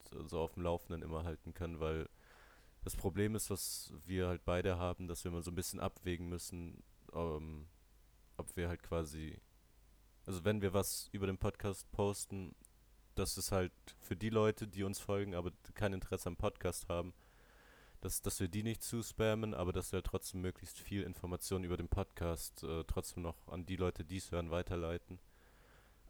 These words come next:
Ähm, deshalb glaub ich, wär's, also ich persönlich glaub, ich fänd's ganz sinnvoll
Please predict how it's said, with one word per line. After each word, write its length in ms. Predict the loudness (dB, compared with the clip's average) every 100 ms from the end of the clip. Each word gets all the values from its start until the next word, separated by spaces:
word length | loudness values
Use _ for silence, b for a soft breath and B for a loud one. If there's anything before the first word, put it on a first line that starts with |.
| -2
Ähm, 400 | 0 2 0 -2
deshalb 500 | 0 2 2 0 -4
glaub 180 | 0 0
ich, 200 | 0 0
wär's, 440 | 2 2 -2 -6 -10 -20 -20 -8
also 160 | -2 0
ich 180 | 0
persönlich 420 | 4 4 4 2 2
glaub, 180 | 2
ich 100 | 2
fänd's 260 | 0 -2 0
ganz 200 | 0 0
sinnvoll 500 | -2 -4 0 0 -2